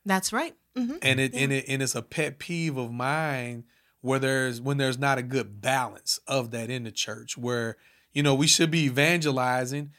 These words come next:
Speaker 2: and making disciples, but we also should be caring for the
Speaker 1: Caring
Speaker 2: sheep
Speaker 1: for
Speaker 2: that we
Speaker 1: one
Speaker 2: already
Speaker 1: another.
Speaker 2: have.
Speaker 1: Yes. Mm-hmm.
Speaker 2: You know, and so I'll, I'll never forget a, a pastor, um, Colin Smith, that I learned from in a class he was teaching,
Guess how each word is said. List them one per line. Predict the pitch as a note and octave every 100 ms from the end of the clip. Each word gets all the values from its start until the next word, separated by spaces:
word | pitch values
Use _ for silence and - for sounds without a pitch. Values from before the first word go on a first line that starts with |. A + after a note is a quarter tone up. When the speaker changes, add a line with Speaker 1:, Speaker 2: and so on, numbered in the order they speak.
| _ -
Speaker 2:
and | B2+
making | C#3 C#3 B2
disciples, | A#2+ - D3 F#3 F3+ B2 D3+ - _ _ _
but | C#3+
we | C#3+ C3+
also | F#3+ - C#3+
should | - C3
be | C3+
caring | C3+ E3 D#3+ D3
for | D3
the | G3
Speaker 1:
Caring | G3+ G3
Speaker 2:
sheep | D#3+
Speaker 1:
for | D3+
Speaker 2:
that | D#3
we | D#3+
Speaker 1:
one |
Speaker 2:
already | D#3+ D#3 C#3
Speaker 1:
another. | C3+ A3
Speaker 2:
have. | - G#2+ E3+
Speaker 1:
Yes. | D#3+ D3 - -
Mm-hmm. | F3+ E3 E3 D#3+ - _
Speaker 2:
You | B2+
know, | C3+ C3+ C3
and |
so | C3 C#3
I'll, | C#3 D#3 C3
I'll | C#3+
never | D3 D3
forget | C#3 C3+ B2 D3 D3
a, | A2+ B2 A#2+ A#2
a |
pastor, | - C#3 C3 B2+ B2 A#2 A#2 - _ _
um, | B2 B2 A#2+
Colin | A#2 D#3+ D#3 D#3
Smith, | D3+ F3+ D#3+
that | C#3+
I | B2+
learned | B2+ C3 C3 B2
from | C3+ B2+
in | B2
a |
class | A2+ C#3 C3+ B2+
he | C3
was | A#2+ A2+
teaching, | - C3 - A#2+